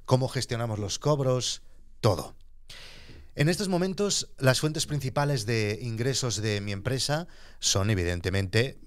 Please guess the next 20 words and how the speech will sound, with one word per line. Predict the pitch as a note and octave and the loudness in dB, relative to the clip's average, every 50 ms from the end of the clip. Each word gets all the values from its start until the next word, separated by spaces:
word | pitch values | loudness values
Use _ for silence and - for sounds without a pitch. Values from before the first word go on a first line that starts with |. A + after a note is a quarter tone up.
| - - | -16 -14
eh, | - - - E2 E2 | -14 -12 -12 -10 -6
Guide | E2 E2+ F#2 | -4 -4 0
Dog, | F2+ B2 C3 D#3 F3 - - - - - - - - - - - - | 6 6 6 6 6 -2 -8 -20 -20 -18 -18 -16 -16 -16 -16 -12 -4
y | - B2+ | 0 2
luego | A2 A2 A#2+ B2 C3 | 6 6 6 6 6
hay | B2+ A2+ | 4 2
otros | A#2+ - B2 A2 G2 | 0 0 -2 -4 -2
negocios | G#2+ G#2+ G#2+ D#3 D#3+ - - C#3 D3 C#3+ - | -2 0 0 0 0 0 -2 -2 -2 -2 -4
paralelos | - F#2+ E2+ E2+ G2 B2+ C#3 C3+ C#3 D3 D3 C#3+ - | -4 -4 -4 -2 -2 -2 -2 -2 -2 -2 -4 -4 -6
como, | - G#2 F#2 F#2 G2+ G#2 A#2 B2+ B2+ - - | -6 -6 -4 -2 2 2 4 4 2 0 -2
eh, | F2+ E2 D#2+ D#2 | -2 -2 -2 -2
No | D#2+ E2+ | -2 0
es | - - | 2 2
Asunto | - - F2+ E2 - D#2 | 2 2 0 0 2 4
Vuestro, | B2+ D3+ D3+ - - B2+ C3 C3+ C#3 C3+ B2 | 6 6 6 6 4 6 8 8 8 8 8
como | - G#2 E2+ E2 D#2+ D#2 D#2 E2 | 6 2 2 2 -2 -2 -2 -2
Nordic | F2+ G2 G#2 F#2+ G2 F#2 F#2+ | 0 0 2 2 0 2 6
Wire | A#2+ C3+ C#3 C3+ A2+ A2+ A#2 A2+ - - - - - | 6 6 6 6 2 2 0 -2 -6 -14 -16 -8 0
o | - A#2+ A#2 - | 2 2 2 6
como | - B2+ A#2+ A#2+ A#2 B2 C3 B2 A2 | 4 4 4 4 0 0 -2 -2 -6